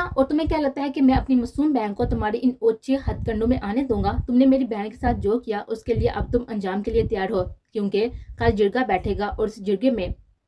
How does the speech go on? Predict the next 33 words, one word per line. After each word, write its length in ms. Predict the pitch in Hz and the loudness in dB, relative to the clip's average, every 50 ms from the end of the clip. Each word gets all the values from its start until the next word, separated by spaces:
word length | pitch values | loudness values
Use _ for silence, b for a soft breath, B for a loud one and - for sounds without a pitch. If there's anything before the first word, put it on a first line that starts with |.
| _ - | _ -4
मैं 360 | 208 214 214 208 226 247 269 | -2 -2 0 0 0 0 -2
सरदार 420 | 254 - 254 208 185 202 185 196 | -2 -2 -6 -4 -2 -2 -2 -2
चौधरी 340 | 208 - 233 214 208 185 226 | -2 -2 -2 -2 -2 -2 -6
जहां 260 | 196 190 202 196 196 | -4 -4 -4 -4 -4
से 240 | 190 - 208 208 208 208 b b b b b | -2 -2 -2 -2 -2 -6 b b b b b
फैसला 300 | _ 226 208 208 - 302 | _ -4 -4 -2 -2 -4
करूंगा 380 | 302 - - 311 311 202 202 214 | -4 -2 -4 -2 -2 0 0 -2
और 160 | 220 220 233 | -2 -2 -6
तुम 160 | 254 - 262 | -2 -2 0
वहां 200 | 233 240 220 214 | 0 0 0 -2
पर 140 | 202 - 233 | -2 -2 -2
मौजूद 420 | 226 214 202 196 - 220 226 202 208 | 0 0 -2 -2 -2 -2 -2 0 0
होगे, 300 | 190 170 180 180 170 - _ _ _ _ _ _ _ _ _ _ | 0 2 2 0 0 0 _ _ _ _ _ _ _ _ _ _
वरना 800 | 214 190 208 202 196 196 - _ _ _ - 220 214 220 233 311 370 - _ _ _ _ _ _ _ | -6 -4 -2 -2 -2 -4 -6 _ _ _ -6 -4 -2 0 -2 -2 -4 -6 _ _ _ _ _ _ _
तुम्हारी 320 | - 240 240 233 240 247 320 | 2 4 4 4 4 2 0
मौजूदगी 520 | 330 302 285 302 269 240 254 302 311 330 | -2 -2 -2 -2 -2 -4 -4 -4 -4 -2
मुझे 300 | 302 233 240 202 214 226 | 0 -2 2 4 4 4
कैसे 300 | 220 - 202 - - 269 | 4 2 -4 -4 -6 -2
करनी 260 | 262 247 233 233 240 | -2 -2 0 2 2
है, 60 | 254 | 4
मुझे 200 | 269 247 226 202 | 4 4 4 2
अच्छी 120 | 214 - - - | -4 -6 -8 -10
तरह 140 | 226 220 | -8 -8
पता 260 | 220 - - - - 185 | -4 -4 -6 -4 -4 -6
है।" 140 | 190 247 - _ _ _ - | -6 -6 -12 _ _ _ -8
"अरे, 260 | 196 190 185 214 247 | -6 0 2 2 2
अरे, 300 | - 262 254 247 277 294 | 4 2 2 2 0 -2
अरे, 300 | 285 - 254 254 277 302 | -2 -2 -2 -2 -2 -2
अरे, 540 | - 240 247 233 226 247 277 339 392 440 440 | -2 0 2 2 4 4 4 4 2 2 0
सरदार 500 | 453 - - 302 254 226 247 247 262 269 | -2 -4 -6 -6 -2 0 2 2 2 2
चौधरी 300 | 269 294 269 262 277 262 | 2 0 0 0 0 -2
जहां 240 | 247 262 247 240 240 | 0 0 0 0 0
से 300 | 247 247 254 302 320 | 2 2 2 2 0